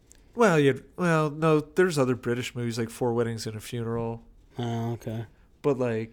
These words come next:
Speaker 1: you know, a lot of times when they have those <clears throat> super stacked casts, the movies wind up being just terrible.
Speaker 2: Yeah. Well, li-, not unlike The Perfect Weapon. Mariska Hargitay, Jeff Speakman, uh,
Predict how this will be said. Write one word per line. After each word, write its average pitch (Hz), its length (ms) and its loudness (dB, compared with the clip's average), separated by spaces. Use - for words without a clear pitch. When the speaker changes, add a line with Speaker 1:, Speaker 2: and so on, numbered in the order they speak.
Speaker 1:
you 175 80 -4
know, 117 300 -4
a 147 80 0
lot 165 200 2
of 202 100 -2
times 120 340 -4
when 120 120 -4
they 113 100 -4
have 113 200 -2
those 113 340 -4
<clears throat> 165 340 0
super 151 420 -4
stacked 117 420 -4
casts, 120 420 -4
the 127 100 -6
movies 117 320 -6
wind 113 220 -8
up 107 140 -10
being 110 180 -12
just 107 220 -14
terrible. 110 460 -10
Speaker 2:
Yeah. - 180 -12
Well, 147 200 2
li-, 135 200 4
not 139 320 4
unlike 135 400 0
The 139 80 -10
Perfect 135 420 -4
Weapon. 156 360 -4
Mariska 131 360 4
Hargitay, 131 760 2
Jeff 123 220 2
Speakman, 127 760 0
uh, 113 260 -6